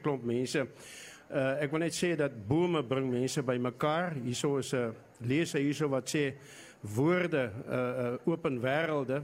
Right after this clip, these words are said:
wat vir jou nou van gepraat het, maar bome open nuwe wêrelde vir mense. Dit bring verskillende diverse kulture bymekaar. En die ander hoofrede hoekom ons bome plant, is om die koolstofvoetspoor van kunstefeeste te verklein en dan nou ook besighede ensovoorts.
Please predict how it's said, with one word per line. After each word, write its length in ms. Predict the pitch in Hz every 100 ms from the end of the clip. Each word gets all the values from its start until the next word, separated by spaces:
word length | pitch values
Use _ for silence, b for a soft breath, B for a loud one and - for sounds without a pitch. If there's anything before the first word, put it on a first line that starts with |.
| 127
wat 240 | 120 117 -
vir 180 | 147
jou 220 | 131 127 165
nou 120 | 151
van 180 | 143 117
gepraat 480 | 117 - 117 117
het, 120 | 151 135
maar 180 | 143 143 B B B B 117
bome 460 | 113 160 190 175
open 320 | 180 170 165 139
nuwe 260 | 180 196 143
wêrelde 480 | 131 135 123 117
vir 160 | 113 135
mense. 480 | 117 127 131 147 113 -
Dit 220 | 135 120 110
bring 260 | 160 170
verskillende 580 | - 143 190 170 165 156
diverse 500 | 135 113 139 143 143
kulture 540 | - 131 139 175 151 127
bymekaar. 640 | 127 123 123 165 131 107 - - B B B B B B
En 220 | 151 139
die 160 | 135 147
ander 200 | 190 190
hoofrede 500 | 156 170 135 143 147
hoekom 340 | 139 135 139
ons 120 | 135 110
bome 320 | 131 135 131
plant, 320 | 139 135 131
is 140 | 135
om 60 | 120
die 80 | 127
koolstofvoetspoor 880 | - 160 143 156 131 160 - - 135
van 180 | 120 113
kunstefeeste 720 | - 165 - 147 156 139 - 123
te 100 | 113
verklein 460 | 123 - 147 180 185 - B B B B -
en 120 | 127
dan 140 | 123
nou 240 | 127 139 156
ook 160 | 123
besighede 600 | 135 139 156 - 131 120
ensovoorts. 680 | 117 117 120 - 107 -